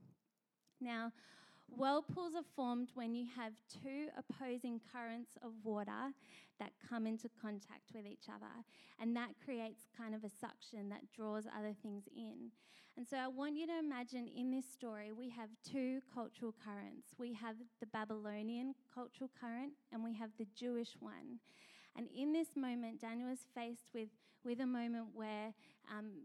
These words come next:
one cultural current is saying you need to eat the king's food,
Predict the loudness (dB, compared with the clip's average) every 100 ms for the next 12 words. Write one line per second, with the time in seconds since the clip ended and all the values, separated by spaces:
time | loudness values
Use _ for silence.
0 | -14 -14 -4 2 4 6 4 6 4 4
1 | 0 -2 0 0 0 -2 0 0 2 2
2 | 0 -2 -4 -6 -6 -6 -6 -10 -6 -4
3 | -4 -4 -10 -14 -12 -10 -12